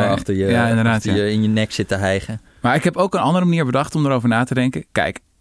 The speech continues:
Speaker 1: als mensen zeggen, "Je mist niks", dan zijn ze gewoon aan het liegen. Je mist heel veel heel lekkere dingen.
Speaker 2: <laughs> Dat
Speaker 1: Maar je kan het ook zo zeggen. Stel, je bent een wereldreiziger, je houdt van reizen. En op een gegeven moment zegt iemand van, "Nou,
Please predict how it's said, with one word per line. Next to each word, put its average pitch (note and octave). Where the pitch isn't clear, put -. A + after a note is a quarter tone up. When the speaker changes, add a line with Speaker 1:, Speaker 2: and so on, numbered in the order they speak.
Speaker 1:
als B2
mensen D3
zeggen, D3
"Je A#2+
mist C3+
niks", A#2+
dan A#2+
zijn A2+
ze -
gewoon A2
aan G2
het F2+
liegen. D#2
Je G2+
mist A2
heel A#2
veel F#2+
heel G2
lekkere F#2
dingen. E2
Speaker 2:
<laughs> C#3
Dat C3
Speaker 1:
Maar B2+
je C3+
kan F#3+
het F3+
ook E3+
zo A2
zeggen. F2+
Stel, F#3
je C3
bent C3
een A#2
wereldreiziger, F#2
je F#2+
houdt A#2
van A2
reizen. A#2
En F3
op -
een A#2+
gegeven A2+
moment C#3+
zegt B2
iemand A#2
van, A2
"Nou, G#2+